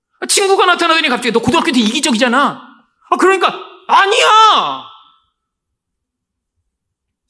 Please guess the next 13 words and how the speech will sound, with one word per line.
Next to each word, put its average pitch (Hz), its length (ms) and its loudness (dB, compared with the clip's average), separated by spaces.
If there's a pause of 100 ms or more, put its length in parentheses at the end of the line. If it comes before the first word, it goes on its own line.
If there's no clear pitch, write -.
(600)
제가 202 200 -2
집에 196 240 -2
돌아가서 175 920 -2
밥도 - 260 -4
안 165 100 -6
먹고 156 240 -10
드-, 170 240 -20
들어가서, 139 400 -10
"엄마, 147 360 -8
나 156 120 -20
기도할 147 320 -12
테니까 143 320 -16
이제, 135 500 -18